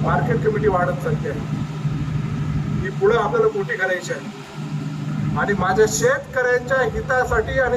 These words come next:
त्याच्यासाठी आम्हाला कुठल्याही पातळीवर जर लढा द्यायचा राहिला तर आम्ही लढा देणार आणि शेतकऱ्यांचं भलं केल्याशिवाय आम्ही राहणार नाही. मी आज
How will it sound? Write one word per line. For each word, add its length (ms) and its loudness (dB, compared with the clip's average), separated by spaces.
त्याच्यासाठी 600 0
आम्हाला 240 0
कुठल्याही 520 -2
पातळीवर 360 0
जर 140 0
लढा 240 0
द्यायचा 300 -2
राहिला 240 -2
तर 100 6
आम्ही 220 0
लढा 180 0
देणार 320 2
आणि 160 -8
शेतकऱ्यांचं 720 4
भलं 200 4
केल्याशिवाय 420 0
आम्ही 140 -2
राहणार 260 -2
नाही. 180 -14
मी 100 -4
आज 280 4